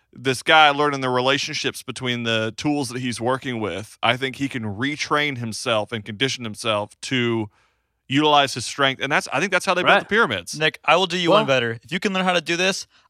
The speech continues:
Speaker 3: I will pay you a hundred dollars
Speaker 1: Done.
Speaker 3: if I can't. Perfect. All right,
Speaker 2: <laughs>
Speaker 3: Taylor,
Speaker 1: Done.
Speaker 3: move on.
Speaker 2: Uh,
Speaker 1: Give me,
Speaker 2: dude,
Speaker 1: give me
Speaker 2: like,
Speaker 1: two weeks.
Speaker 2: there are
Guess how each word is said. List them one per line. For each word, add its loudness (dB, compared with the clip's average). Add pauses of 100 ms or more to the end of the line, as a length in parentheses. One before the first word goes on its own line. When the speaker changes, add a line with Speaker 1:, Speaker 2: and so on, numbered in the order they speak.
Speaker 3:
I 8
will 2
pay 0
you 2
a 4
hundred 0
dollars 4
Speaker 1:
Done. 6
Speaker 3:
if -6
I 6
can't. 0 (520)
Perfect. -4
All 8
right, 6
Speaker 2:
<laughs> -4
Speaker 3:
Taylor, 6
Speaker 1:
Done. -8
Speaker 3:
move 0
on. 6
Speaker 2:
Uh, 6
Speaker 1:
Give 4
me, 4
Speaker 2:
dude, 2
Speaker 1:
give 2
me 8
Speaker 2:
like, 2
Speaker 1:
two 2
weeks. 4
Speaker 2:
there 8
are 6